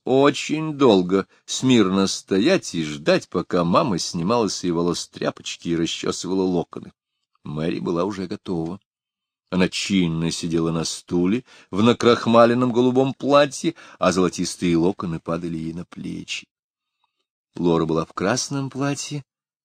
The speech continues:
которое ей очень нравилось, но мама больно дергала ей волосы, и они были не золотистые,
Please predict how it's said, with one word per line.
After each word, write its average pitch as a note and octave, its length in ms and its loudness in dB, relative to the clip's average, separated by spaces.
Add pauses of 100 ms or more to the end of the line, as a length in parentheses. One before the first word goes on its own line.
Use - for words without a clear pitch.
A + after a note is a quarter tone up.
(100)
которое D#2 300 -6
ей D2 140 -4
очень D#2 340 -4
нравилось, B2 720 -2 (540)
но G2+ 160 -2
мама A#2 480 8
больно G2+ 580 6
дергала F#2 440 2
ей G2 200 4
волосы, C#3 720 2
и - 140 0
они G2 260 0
были A#2+ 220 0
не G#2+ 240 0
золотистые, B2+ 1080 0